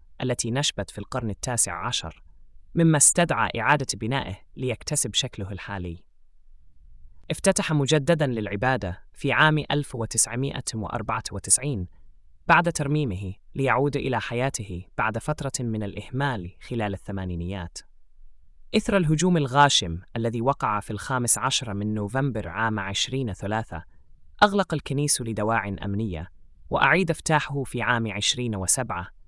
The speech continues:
بعد إجراءات أمنية محكمة. الكنيس يعرف بأبوابه التي تفتح على الساحة الواقعة بين شوارع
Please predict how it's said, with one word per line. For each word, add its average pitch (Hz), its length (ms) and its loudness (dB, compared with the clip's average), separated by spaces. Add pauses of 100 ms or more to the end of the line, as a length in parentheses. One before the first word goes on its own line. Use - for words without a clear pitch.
(260)
بعد 147 260 6
إجراءات 123 600 0
أمنية 110 600 -2
محكمة. 95 540 -8 (1000)
الكنيس 190 480 6
يعرف 160 380 2
بأبوابه 123 880 2
التي 127 260 -2
تفتح - 440 -4
على 113 180 0
الساحة 131 560 4
الواقعة 123 580 -2 (300)
بين 127 140 -2
شوارع 127 520 0